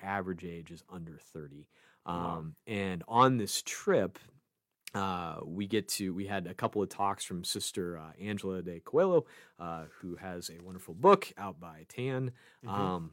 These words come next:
Speaker 1: brought that along with me. I'm embarrassed to say I haven't read it yet, uh, but I've heard Sister Angela's talk. She's
Speaker 2: Probably
Speaker 1: so
Speaker 2: haven't had
Speaker 1: good.
Speaker 2: a whole lot of time since you bought it.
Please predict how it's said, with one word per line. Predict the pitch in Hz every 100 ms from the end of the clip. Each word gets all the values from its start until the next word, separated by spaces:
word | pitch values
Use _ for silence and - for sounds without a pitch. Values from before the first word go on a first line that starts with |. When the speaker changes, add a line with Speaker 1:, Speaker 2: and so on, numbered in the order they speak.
| _
Speaker 1:
brought | - 85
that | 107
along | 92 90 107
with | 123
me. | 127 113
I'm | 80
embarrassed | 80 78 80
to | -
say |
I | 76
haven't | 76
read | 123 160
it | 127
yet, | 143 123 -
uh, | 101 95 87
but | 95 110
I've | 104
heard | 131 123 98 92
Sister | - 120 110
Angela's | 104 101 92 -
talk. | 98 -
She's | -
Speaker 2:
Probably | 196 185
Speaker 1:
so |
Speaker 2:
haven't | 170 143
had | 156
Speaker 1:
good. | 127
Speaker 2:
a |
whole | 131 143
lot | 131
of | 127
time | - 131 123
since | 113
you | 117
bought | 104 104
it. | -